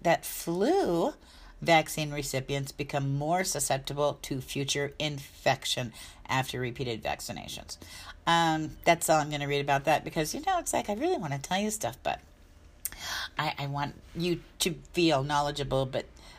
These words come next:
not get, you know, down about it. It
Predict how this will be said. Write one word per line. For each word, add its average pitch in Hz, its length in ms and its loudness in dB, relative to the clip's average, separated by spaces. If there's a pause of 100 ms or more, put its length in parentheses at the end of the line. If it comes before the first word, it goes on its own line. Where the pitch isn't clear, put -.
(140)
not 139 260 0
get, 135 200 -2 (240)
you - 80 -4
know, 78 240 -6 (500)
down 120 280 2
about 64 280 -4
it. - 180 -8
It 95 120 -10